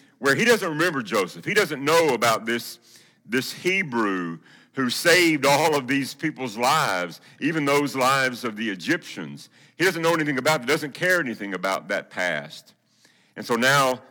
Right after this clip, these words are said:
the Israelites are becoming numerous and they're being enslaved. Pick up in verse fifteen of Exodus chapter one.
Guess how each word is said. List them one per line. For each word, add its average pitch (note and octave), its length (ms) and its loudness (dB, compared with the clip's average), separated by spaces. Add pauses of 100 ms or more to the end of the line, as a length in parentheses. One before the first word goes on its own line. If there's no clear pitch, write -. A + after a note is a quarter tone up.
the G#2+ 160 -4
Israelites G#2+ 720 0
are G2+ 80 -6
becoming G#2 500 -6
numerous G#2+ 680 -2 (340)
and F2+ 120 -10
they're G2 120 -4
being G#2 540 -2 (340)
enslaved. G2 1000 -4 (1300)
Pick D#3+ 140 0
up D3 120 2
in A#2+ 100 -4
verse A#2+ 300 0
fifteen C3+ 560 -4
of F#2 120 -4
Exodus G2 460 -4
chapter G#2 440 -2
one. E2 540 -6